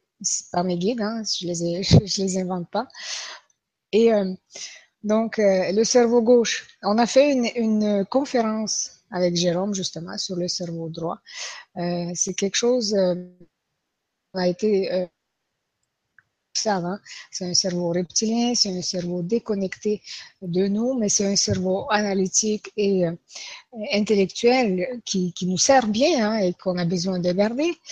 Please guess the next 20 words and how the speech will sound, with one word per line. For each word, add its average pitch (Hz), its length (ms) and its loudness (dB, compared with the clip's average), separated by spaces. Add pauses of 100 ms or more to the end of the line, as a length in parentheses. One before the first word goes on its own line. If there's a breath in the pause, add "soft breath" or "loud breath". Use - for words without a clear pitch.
(240 loud breath)
Mais 220 380 2
on 196 220 0
a 208 140 2
été, 262 420 -2
euh, 180 60 -2 (880)
pas 240 100 6
mal, 262 320 -2 (640)
euh, 175 160 -16
déconnecté, 202 720 -2 (540)
très 240 200 6
déconnecté, 170 580 -4
super 214 360 -6
déconnecté, 175 640 -6
et 214 60 -4
vraiment 202 300 -4
déconnecté 208 640 -6
du 220 120 -6
cerveau 190 340 -4
droit. 165 320 -6 (560 loud breath)
Et 196 260 0